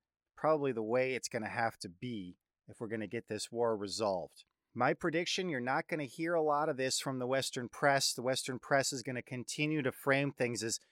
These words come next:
China's about to send weapons to Russia, China's making things worse, rather than seeing the situation as China's threatening to send weapons, probably because they're trying to get leverage in order to force an end to the war.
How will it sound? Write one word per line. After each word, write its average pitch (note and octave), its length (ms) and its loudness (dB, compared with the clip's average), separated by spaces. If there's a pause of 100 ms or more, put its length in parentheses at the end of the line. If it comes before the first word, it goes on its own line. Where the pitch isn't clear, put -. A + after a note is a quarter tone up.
(180)
China's D3 640 6
about C3 260 4
to B2 80 -6
send C3 280 0
weapons B2+ 400 0
to C3 80 -2
Russia, B2+ 380 2 (280)
China's C#3 440 2
making C3+ 360 0
things A#2+ 260 -4
worse, B2 420 2 (140)
rather F3 380 4
than D3+ 320 0 (360)
seeing D#3+ 360 0
the C3+ 60 -2
situation C#3 600 0
as A#2 120 -6
China's C3+ 580 -4
threatening C3 600 0
to A2 120 -8
send G2 320 -4
weapons, F#2+ 560 -4 (380)
probably C3 440 2
because A2+ 360 -4
they're A2+ 100 0
trying A#2 300 -4
to A2 40 -4
get G#2+ 200 -6
leverage G#2+ 560 -2 (260)
in A2 80 -4
order A2+ 220 4
to - 40 -6
force A#2+ 360 2
an A#2+ 100 0
end A2 160 2
to G#2 60 -2
the F#2 80 -2
war. G#2+ 400 4